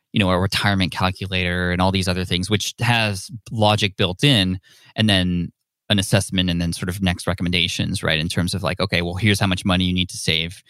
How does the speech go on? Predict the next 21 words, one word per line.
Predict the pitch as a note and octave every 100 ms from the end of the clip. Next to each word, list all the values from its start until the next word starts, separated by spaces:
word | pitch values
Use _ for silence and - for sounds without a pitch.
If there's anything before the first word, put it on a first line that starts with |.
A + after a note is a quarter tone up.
| - - _ -
every | G2+ F#2
month | F#2+ G2 F2+
from | - F#2 F2+
now | F#2+ F2+ F2
until | F2 -
you | E2
retire | D2+ - A2+ G#2 G#2 G2+
and, | F#2 F2
and | F#2+
whatnot. | F#2 F2 F#2
And, | F#2+ -
and | A2+ A2
you | A#2+
have | A#2 G#2+
those | G#2 G2 F#2+ - -
capabilities | - G#2+ F#2+ F#2 F2 F2
built | F#2+ F2
into | F2+ -
Outgrow | F2+ E2 - E2+ E2 E2+ _ _ -
too, | G3+
right? | F2 F2 C3